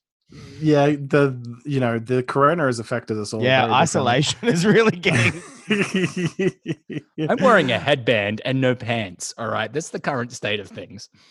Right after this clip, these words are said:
Speaker 1: At least you're not wearing a jockstrap. Now, yes, so this week we're releasing our regular episode. Next week, stay tuned. It's gonna look a little bit different. It's gonna taste a little funny at first. Let it go down. Let it settle in your tummy, and you'll realize that it is some really good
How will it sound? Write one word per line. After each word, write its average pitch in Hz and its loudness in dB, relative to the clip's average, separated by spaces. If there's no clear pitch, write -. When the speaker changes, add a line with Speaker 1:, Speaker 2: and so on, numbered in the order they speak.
Speaker 1:
At 156 -2
least 180 2
you're 165 -2
not 139 0
wearing 127 -2
a 120 -6
jockstrap. 110 -10
Now, 156 6
yes, 147 4
so 147 4
this 165 4
week 208 4
we're 175 6
releasing 156 4
our 135 6
regular 131 2
episode. 127 0
Next 147 0
week, 156 2
stay 185 2
tuned. 147 -2
It's - -8
gonna 170 2
look 185 2
a 185 2
little 170 2
bit 160 -2
different. 156 -2
It's - -18
gonna 170 2
taste 196 0
a 202 -2
little 190 2
funny 185 0
at 156 -2
first. 156 0
Let 165 4
it 202 -4
go 202 4
down. 180 4
Let 156 2
it 160 -2
settle 170 2
in 165 0
your 156 -2
tummy, 151 0
and 135 -4
you'll 139 0
realize 127 0
that 113 -4
it 110 -4
is 104 -4
some 101 -8
really 120 0
good 104 -6